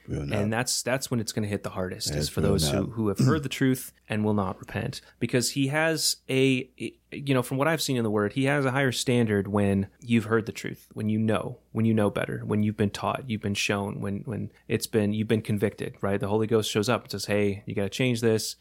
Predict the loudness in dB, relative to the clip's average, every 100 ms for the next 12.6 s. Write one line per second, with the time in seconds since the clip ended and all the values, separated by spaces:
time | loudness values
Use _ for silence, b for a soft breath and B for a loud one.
0 | _ 0 2 4 4 4 2 0 0 2
1 | 4 4 2 0 2 2 2 2 2 0
2 | -2 -2 -4 -2 0 0 0 -4 -2 0
3 | 0 -2 -4 -8 -4 0 2 2 2 -2
4 | -4 -10 _ -10 -8 -8 -6 -6 -6 -6
5 | -10 _ -2 0 0 -2 -2 -2 0 -4
6 | -2 -2 0 0 -2 -2 -4 -2 -4 -4
7 | -4 -4 -4 -4 -2 -4 -6 -12 b b
8 | b 0 0 2 0 0 0 -2 -6 -12
9 | -10 -6 -6 -6 -14 -10 -2 0 2 0
10 | 0 -12 -16 -4 -2 2 2 0 -8 -12
11 | -4 -4 -4 -12 -2 0 2 2 2 2
12 | 2 2 0 -2 -8 -10